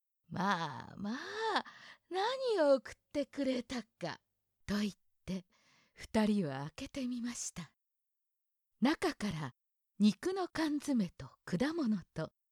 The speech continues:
もう一つ何かの缶詰が入っていました。「これはおいしそうなものばかりだ」と言って、二人は喜びました。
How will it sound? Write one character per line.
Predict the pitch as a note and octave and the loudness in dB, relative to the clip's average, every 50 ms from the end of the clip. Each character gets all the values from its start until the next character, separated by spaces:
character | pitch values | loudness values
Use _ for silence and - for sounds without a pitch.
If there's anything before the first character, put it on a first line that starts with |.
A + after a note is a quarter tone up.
| _ _ _ _ _ _ _ _ - | _ _ _ _ _ _ _ _ 6
も | B3 D4 G4 G#4 | 6 6 6 4
う | |
一 | G4+ - - - - F#4 | 0 -8 -12 -4 -4 -4
つ | - - - - E3+ C#3 - _ _ _ _ _ _ - | -4 -4 -4 -2 -2 -2 -4 _ _ _ _ _ _ 2
何 | G#3+ E4 G#4 A#4+ A#4 - | 4 4 4 4 0 -2
か | - D#4 C4 | -2 2 4
の | A3+ A3 G#3 | 4 4 2
缶 | - - A#3 D4+ | 2 0 0 0
詰 | F#4 F4+ - G#4 F#4+ F4 B3+ | 0 2 2 4 4 4 4
が | F3+ E3 E3 | 4 2 0
入 | D#3 E3+ A3+ G#3 | 0 0 -2 -2
っ | - _ _ - | -2 _ _ -4
て | - F3+ | -2 0
い | E3 D#3+ | 0 0
ま | D#3 E3+ F3 | 0 -2 -2
し | - - - - | -2 -4 -4 -4
た。 | - C#3+ - _ _ _ _ _ _ _ _ _ _ _ _ _ _ _ _ _ _ _ _ | -8 -12 -12 _ _ _ _ _ _ _ _ _ _ _ _ _ _ _ _ _ _ _ _
「こ | - - D#3 D#3+ D#3 | 0 2 4 4 4
れ | D#3+ F3+ A#3 C4 C4+ | 4 6 6 6 6
は | A3+ G#3+ F3 D3 - - | 6 4 2 0 -2 0
お | F#3+ G#3+ C#4 | 2 4 6
い | D#4+ F4 | 6 4
し | - | 2
そ | - - - - - D#4 D4 C4+ | -4 -6 -4 2 6 6 8 8
う | |
な | G#3+ F3 D#3+ D#3+ | 6 6 4 2
も | D#3+ F3 G3 | 2 2 2
の | G3 F#3+ G3 | 2 2 0
ば | D3 F#3+ G#3 C4 | 0 -2 -2 -4
か | - - - A4 E4 A#3+ | -6 -4 -4 -2 -2 -2
り | G#3 D#3 - | -2 -4 -4
だ」 | - C#3+ - - - _ _ _ _ _ _ _ _ _ _ _ _ _ _ | -12 -14 -14 -16 -18 _ _ _ _ _ _ _ _ _ _ _ _ _ _
と | - F#3+ G3 | -4 0 2
言 | G#3 A3 G#3 | 2 0 0
っ | - _ _ _ _ | -4 _ _ _ _
て、 | - G#3+ G#3 - _ _ _ _ _ _ _ _ _ | -6 -6 -6 -8 _ _ _ _ _ _ _ _ _
二 | - - - - G#3 G#3 | -16 -6 0 2 4 6
人 | G3+ F#3 D3 | 6 4 2
は | B2+ B2+ | 0 -2
喜 | B2+ B2+ C#3+ D#3+ A3 - - - E4+ | -4 -4 -2 -4 -4 -4 -2 -4 -2
び | C#4 D#4 D4+ | 0 0 0
ま | C#4 C#4+ D#4 | 0 0 -2
し | - - - - | -4 -6 -10 -8
た。 | - G3+ F3 - | -8 -10 -10 -10